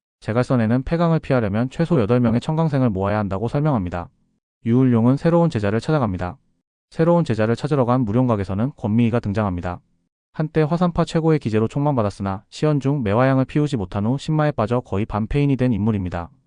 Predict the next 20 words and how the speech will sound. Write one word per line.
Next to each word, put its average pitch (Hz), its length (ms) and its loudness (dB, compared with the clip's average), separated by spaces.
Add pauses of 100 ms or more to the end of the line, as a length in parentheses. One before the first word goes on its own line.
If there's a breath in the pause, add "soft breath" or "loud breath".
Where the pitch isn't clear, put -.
(360)
그동안 131 360 2
따돌림과 131 580 2
의심, 104 300 -2
무시 107 240 -2
속에 127 240 0
시달려온 120 500 0
그녀는 107 400 -2 (140)
유울룡이 123 460 4
가양이 110 360 0
아니라 98 400 -4
검양을 123 380 2
느끼게 107 340 -4
해주겠다며 110 520 -4
따뜻한 151 400 -4
위로와 107 260 0
조언을 113 320 0
건네자 107 340 -2
조금씩 107 400 -6
희망을 156 320 0
되찾습니다. 95 640 -6